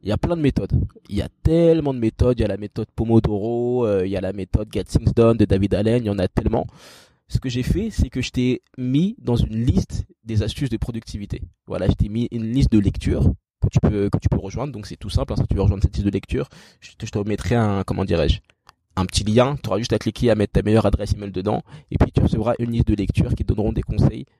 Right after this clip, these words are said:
euh, enfin, dans laquelle t'auras des conseils de productivité, des conseils pour être, euh, plus efficace dans tout ce que tu fais. Sinon, tu peux aussi lire mon livre Le Week-end de sept jours, dans lequel je parle pas mal de productivité,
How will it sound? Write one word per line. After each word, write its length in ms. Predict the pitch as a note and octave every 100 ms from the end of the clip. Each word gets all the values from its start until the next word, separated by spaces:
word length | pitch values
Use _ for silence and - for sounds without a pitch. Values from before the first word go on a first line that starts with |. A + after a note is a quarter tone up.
| _ -
euh, 100 | E2
enfin, 220 | F2 D2
dans 120 | F#2+
laquelle 220 | G2+ A#2 A2+
t'auras 200 | G#2+ G#2
des 100 | G2
conseils 280 | G#2+ -
de 80 | G2+
productivité, 720 | F#2+ G#2+ G#2 - G2 G2 -
des 80 | G#2+
conseils 340 | A2 G#2+ - G#2+
pour 240 | A2+ G#2+
être, 280 | G1+ - - - - -
euh, 180 | E2 E2 -
plus 180 | - A2
efficace 640 | G2+ G#2+ - A2 A2 - _ _ _
dans 140 | - G#2 -
tout 180 | - - _
ce 120 | -
que 80 | -
tu 120 | -
fais. 200 | - - _ - _ -
Sinon, 320 | - C3 A#2 - -
tu 120 | -
peux 100 | -
aussi 260 | D#3 - D#3+
lire 200 | D3+ C3+
mon 140 | A#2
livre 180 | A2+ A#2
Le 80 | G#2+
Week-end 260 | G#2 G#2+
de 120 | A2 G#2+
sept 220 | G#2 -
jours, 160 | A#2+
dans 100 | A2+
lequel 220 | G2+ A2+ A2
je 60 |
parle 160 | G2 G2
pas 140 | G#2
mal 120 | A2+
de 60 | G#2+
productivité, 760 | - G#2 F#2+ - F2+ - -